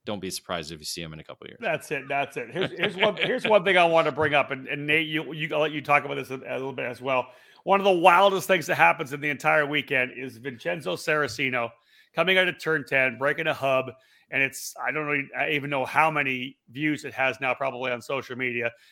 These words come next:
Speaker 2: but he ends up doing, uh, what, about eight three sixties, or let's say five or six three sixties, shoots him out of the go-kart. Uh,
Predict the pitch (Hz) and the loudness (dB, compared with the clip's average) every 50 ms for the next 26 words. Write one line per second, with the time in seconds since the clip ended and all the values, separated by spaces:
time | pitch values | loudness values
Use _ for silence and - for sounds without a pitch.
0 | _ _ - 139 156 165 175 180 151 147 160 131 117 127 151 147 147 143 135 135 | _ _ -2 2 4 4 4 4 4 2 2 2 0 -2 -2 0 0 0 -2 -2
1 | 131 - _ _ _ _ _ _ - 139 139 135 131 131 139 139 143 123 113 - | -6 -12 _ _ _ _ _ _ -4 -2 0 0 0 0 0 0 0 -2 -2 -4
2 | 110 110 107 113 131 127 127 127 - _ _ _ _ _ _ - 156 160 175 185 | -10 -12 -8 -6 -4 -4 -4 -6 -8 _ _ _ _ _ _ -4 0 0 0 0
3 | 165 143 - - 156 156 160 - - - 165 143 - - 160 139 143 131 143 139 | -2 -8 -14 -10 -10 -8 -8 -8 -6 -4 -4 -4 -4 -6 -8 -6 -6 -4 -4 -4
4 | - 147 - - 165 147 151 143 - - 135 - - - 147 147 135 - - 147 | -4 -4 -2 0 0 0 0 0 -4 -8 -10 -10 -10 -8 -8 -8 -6 -4 -4 -4
5 | 139 - - 143 123 - - - - 196 170 - 185 170 165 160 147 131 135 123 | -4 -4 -6 -12 -10 -10 -10 -8 -8 -8 -8 -8 -6 -4 -4 -4 -4 -4 -6 -6
6 | 135 131 120 - 135 131 127 131 - _ _ _ _ _ _ _ _ - 151 147 | -6 -6 -6 -6 -4 -4 -4 -6 -8 _ _ _ _ _ _ _ _ -6 -4 -2
7 | 139 135 139 139 139 | 0 0 0 0 -2